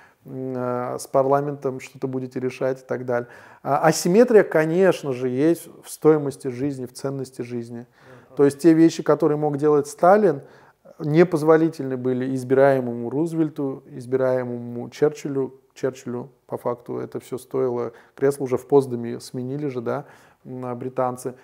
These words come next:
Speaker 1: То есть вообще забавно, что из тройки остался только Сталин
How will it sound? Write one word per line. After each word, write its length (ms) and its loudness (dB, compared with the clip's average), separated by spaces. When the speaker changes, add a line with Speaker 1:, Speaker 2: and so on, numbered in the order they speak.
Speaker 1:
То 80 0
есть 140 -2
вообще 240 -2
забавно, 400 0
что 160 -10
из 100 -8
тройки 560 0
остался 580 -2
только 680 -8
Сталин 560 0